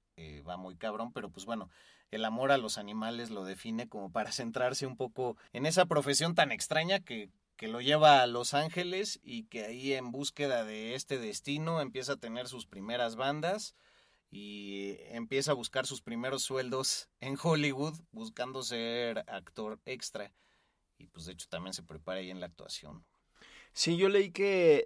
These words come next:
Speaker 2: también trabajó en, en películas creando sets, además de que diseñaba escenarios, también
Speaker 1: Ah,
Speaker 2: diseñaba,
Speaker 1: exacto.
Speaker 2: este, sets.
Speaker 1: Ajá.
Speaker 2: Y también es curioso porque creo que en ese momento todavía no conocía a Adam Jones
Speaker 1: No.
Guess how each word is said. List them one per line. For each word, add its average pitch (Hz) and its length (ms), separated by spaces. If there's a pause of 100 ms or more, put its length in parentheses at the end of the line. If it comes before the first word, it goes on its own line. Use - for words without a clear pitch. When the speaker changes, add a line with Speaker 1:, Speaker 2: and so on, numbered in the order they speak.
Speaker 2:
también 139 300
trabajó 135 640
en, 113 320
en 110 200
películas 127 680
creando 123 440
sets, - 500
además 117 340
de 127 120
que 104 360
diseñaba 120 400
escenarios, 113 480
también 101 340
Speaker 1:
Ah, 104 40
Speaker 2:
diseñaba, 104 300 (260)
Speaker 1:
exacto. - 120 (100)
Speaker 2:
este, - 360
sets. - 500 (180)
Speaker 1:
Ajá. 92 380 (120)
Speaker 2:
Y 120 240
también 139 260
es 160 100
curioso 147 460
porque 110 460
creo 143 220
que 160 120
en 143 100
ese 156 140
momento 147 300
todavía 147 240
no 147 140
conocía 127 560
a 117 120
Adam 123 320
Jones 123 600 (140)
Speaker 1:
No. 92 380